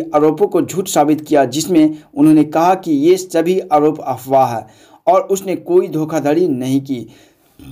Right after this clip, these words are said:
धोखाधड़ी के आरोप में, के बारे में पूछे जाने पर वासन ने कहा, "मैं उन्हें ढाबा मालिक कांता प्रसाद को करीब करीब दो लाख तैंतीस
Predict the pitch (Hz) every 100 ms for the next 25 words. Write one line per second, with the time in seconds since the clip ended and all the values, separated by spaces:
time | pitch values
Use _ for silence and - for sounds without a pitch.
0 | 123 - - _ 165 185 196 262 220 226
1 | 214 196 170 170 214 214 185 185 151 151
2 | 180 180 143 160 170 156 151 175 185 143
3 | 143 139 165 156 156 139 143 175 190 165
4 | 147 131 143 175 165 151 151 - 147 151
5 | 190 175 - 143 127 - _ _ _ _
6 | _ _ _ _ _ _ _ - - 202
7 | 185 - - _ _ _ _ - 190 226
8 | 185 170 131 180 208 175 - 165 160 220
9 | -